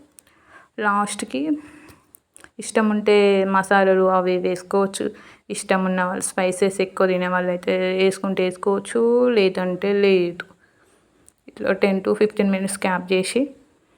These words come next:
అవన్నీ ఇంగ్రీడియంట్స్ అంతా కొంచెం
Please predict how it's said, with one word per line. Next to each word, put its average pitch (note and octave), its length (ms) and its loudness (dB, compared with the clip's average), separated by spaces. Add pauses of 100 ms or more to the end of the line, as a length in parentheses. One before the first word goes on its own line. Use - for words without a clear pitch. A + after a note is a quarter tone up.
(920)
అవన్నీ A3+ 300 0
ఇంగ్రీడియంట్స్ A3 580 0
అంతా G#3+ 280 0
కొంచెం A3 580 0